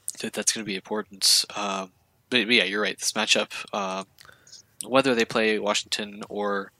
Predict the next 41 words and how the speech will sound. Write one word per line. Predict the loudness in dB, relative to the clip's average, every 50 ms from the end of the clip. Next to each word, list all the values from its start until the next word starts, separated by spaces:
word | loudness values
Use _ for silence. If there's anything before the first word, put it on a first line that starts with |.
| _ _ _ _ -20 -20 _ _ _ _ _ _ -10
uh, | -8 -8 -8 -8 -10 -12 -14 _ _ _ -16 -10
Vancouver | -6 -6 -6 -6 -6 -8 -8 -6
Titans, | -4 -2 -2 -2 -2 -4 -6 0 4 6 8 8 6 6
uh, | 2 -2 -2 0
I | 0 0
think | 0 0 -2
probably | -2 -2 0 0 -2
my, | -2 -4 -8 -10 -14 _ _ _ -6
even | -2 -2 0 2
my | 0 0 0
next | -2 -2 2 4 4 4 4 2 -2 -2 2
choice | 2 4 4 4 2 2 2 2
in | 2 -2 -6 -4
matchup | -2 0 2 2 2 0 0 -4 -8
would | -10 _
be | -6 -4 -4 -4 -4 -6 -8 _ -20 -20 -20 -20 _ _ _ -6
probably | -4 -4 -2 -2 -4
Gladiators | -4 -2 -4 -4 -4 -4 -4 -2 0
Toronto, | 0 0 0 -2 -4 -4 -4 -4 -2 -2 -2 -2
and | -2
I | -4
think | -6 -6 -4 -4
even | -2 -4 -4 -4
then | -6 -6 -6 -8
it | -10 -10
would | -10 -8 -6
probably, | -6 -6 -6 -6 -8 -6 -6 -6 -6 -6 _ _ _ _ -20 -20 _ _ _ _ -12
um, | -8 -6 -4 -4 -6 -8 _ _ _ _ _ -20 -20 -20 -20 _ _ _ _ _ _ _ _ _ _ _ _ _ -20 -20 -16 -10
uh, | -8 0 4
still | 6 6 6 4 0 -2 -2
end | -4 -6
up | -8 -8 -6
with, | -8 -8 -8 -10 -12
with | -12 -10 -8 -8
the | -6 -6
win | -6 -6 -6
there | -6 -6 -6
would | -6 -8 -10
be | -12
my | -10 -10 -10 -8
guess. | -6 -4 -4 -4 -2 -2 0 0 0 0